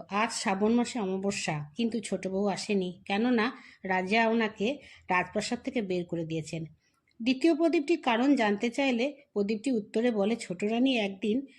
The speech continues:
রাজার ঘরে থাকা মিষ্টি খেয়ে ইঁদুরের নামে দোষ দিয়েছিল।" ছোট <clears throat> বউয়ের এই মিথ্যাকে প্রমাণ করার জন্য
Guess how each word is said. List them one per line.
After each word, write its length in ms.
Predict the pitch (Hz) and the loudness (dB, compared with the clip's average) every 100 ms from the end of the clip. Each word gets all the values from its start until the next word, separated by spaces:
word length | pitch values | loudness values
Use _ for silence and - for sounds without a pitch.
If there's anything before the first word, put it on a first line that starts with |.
| _ 185 | _ 0
রাজার 320 | 185 247 277 | 2 4 2
ঘরে 260 | 220 247 | 2 2
থাকা 300 | 247 247 247 | 2 0 2
মিষ্টি 400 | 226 196 - 233 | 2 2 -2 -6
খেয়ে 180 | 220 247 | 0 2
ইঁদুরের 440 | 214 202 196 247 254 | 6 6 4 4 4
নামে 240 | 233 226 | 4 2
দোষ 240 | 165 170 | 2 0
দিয়েছিল।" 460 | 160 170 160 156 151 151 _ _ _ _ - - _ | 2 -2 -2 -4 -4 -6 _ _ _ _ -20 -20 _
ছোট 280 | - 254 254 320 330 302 - - | -2 0 4 6 6 4 0 2
<clears throat> 400 | - 349 311 247 | 6 10 10 10
বউয়ের 260 | 277 294 277 | 8 8 8
এই 160 | 269 | 6
মিথ্যাকে 520 | 247 262 - 349 349 | 6 2 0 0 2
প্রমাণ 360 | 330 226 247 320 | 0 2 4 4
করার 320 | 339 330 285 | 4 4 2
জন্য 320 | 285 269 214 | 2 4 4